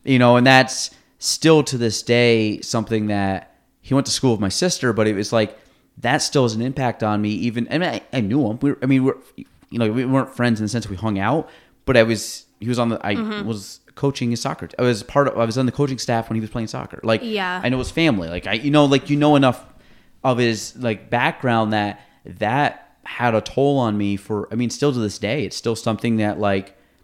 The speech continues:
Speaker 1: you think about. And there's a few deaths that,
Speaker 2: Yeah.
Speaker 1: you know, really stick out, partly because, like, this kid's young. And
Speaker 2: Yep.
Speaker 1: it's, like, great kid, nice kid. People
Speaker 2: Yep.
Speaker 1: loved him. And it was like,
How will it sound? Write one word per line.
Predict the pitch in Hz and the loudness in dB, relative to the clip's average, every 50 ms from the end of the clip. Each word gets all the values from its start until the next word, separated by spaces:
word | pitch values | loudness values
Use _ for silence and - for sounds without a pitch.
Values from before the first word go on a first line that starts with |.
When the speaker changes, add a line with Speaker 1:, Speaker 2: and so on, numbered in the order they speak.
| _ _ _ _ _ - | _ _ _ _ _ -4
Speaker 1:
you | 123 117 110 | -2 -2 -2
think | - - 127 135 - | 0 0 -2 -2 0
about. | - - 90 82 | -2 -2 0 0
And | 101 123 | 0 0
there's | 131 127 | 0 -2
a | 123 | -2
few | - - - 160 156 | -6 -2 -2 -2 0
deaths | 113 120 117 127 135 - - | 2 2 2 2 2 -2 -4
that, | - 117 110 104 98 95 - - | -2 0 2 2 2 0 -2 -6
Speaker 2:
Yeah. | 220 196 180 185 190 - _ _ _ _ _ _ _ _ _ _ _ _ - | -8 -8 -8 -8 -10 -12 _ _ _ _ _ _ _ _ _ _ _ _ -4
Speaker 1:
you | 120 120 | 0 0
know, | 110 98 - - - - - - | 0 0 -2 -10 -20 -20 -16 -4
really | - 131 156 160 151 131 | 2 4 6 6 6 4
stick | - - 127 120 - | 2 0 -2 2 4
out, | 139 147 139 - - | 6 6 4 4 0
partly | - - 156 175 139 147 135 | 2 2 2 4 4 2 0
because, | 117 110 117 - - 113 110 104 - | 2 0 -2 2 2 2 2 2 0
like, | 107 101 95 90 - - _ _ _ _ _ _ _ _ _ _ _ _ | -2 -2 -2 -4 -6 -12 _ _ _ _ _ _ _ _ _ _ _ _
this | - - | -18 -10
kid's | - 160 104 82 | -10 -10 -8 -8
young. | 85 85 196 220 131 - _ _ _ _ | -8 -8 -6 -8 -8 -10 _ _ _ _
And | - 139 - | -2 -2 0
Speaker 2:
Yep. | 226 - 120 104 | 0 -2 -4 -4
Speaker 1:
it's, | - - - _ _ | -6 -12 -20 _ _
like, | - 92 85 110 101 - - _ _ _ - 113 101 - _ _ | -12 -8 -6 -6 -6 -8 -10 _ _ _ -20 -18 -18 -18 _ _
great | - 113 120 156 - - | -4 0 0 0 0 -2
kid, | - 147 180 202 120 95 | -4 -4 -4 -4 -6 -6
nice | 92 107 131 170 196 - | -4 -2 -2 -2 -4 -6
kid. | - - 143 117 98 - | -6 -6 -6 -6 -4 -6
People | 123 135 160 | -8 -4 -2
Speaker 2:
Yep. | - 220 | 0 2
Speaker 1:
loved | 123 139 160 - | 2 2 2 0
him. | 104 92 92 | -2 -2 -2
And | 98 107 | -2 -2
it | 113 110 | -2 -4
was | 113 107 107 | -4 -4 -2
like, | 123 117 110 101 - | 0 0 0 0 -4